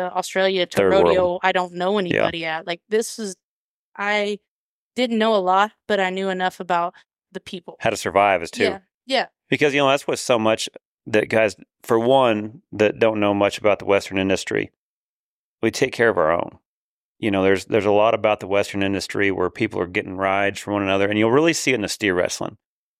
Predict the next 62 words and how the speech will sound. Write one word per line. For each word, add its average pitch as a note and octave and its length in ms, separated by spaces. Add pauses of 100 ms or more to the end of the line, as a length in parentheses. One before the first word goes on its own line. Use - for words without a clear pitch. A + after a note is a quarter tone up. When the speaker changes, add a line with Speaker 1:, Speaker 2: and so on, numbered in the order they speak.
(140)
Speaker 2:
You'll A#2+ 140
see D3 200
them B2 200
guys A2 280
haze A#2 340
for - 120
each G2+ 180
other. G2 320 (300)
The G#2 80
guy A#2+ 200
hazing A2 360
might G2 200
be G#2+ 80
winning G2 200
the E2+ 80
rodeo, G2+ 400 (460)
and G2 120
they're A2 120
hazing A2+ 300
for F#2+ 120
someone G#2 320
else A2+ 220
to - 80
beat G#2 200
him. G2 200 (440)
Speaker 1:
Yeah. A3+ 180
Speaker 2:
You A2+ 100
know, A2 120
there's G#2 220
so C3+ 300
much B2 520 (460)
in A2 140
the G#2 80
Western. A2 340
I A2+ 120
mean, A2+ 200
I A2+ 80
think - 220
I A#2 100
was A2+ 100
talking A#2 300
to G#2 60
Logan A2 300
the G#2+ 80
other G2+ 120
day G2 160
too, A2+ 280
and G#2+ 80
he G2 40
was F#2+ 80
talking G#2 220
about G2 100
neighboring G2+ 540
out G2+ 140
there F#2+ 120
in F2+ 100
ranching. F#2+ 420 (560)
You A2 80
know, G#2 100
where G2 120
all G#2 120
the, F#2 140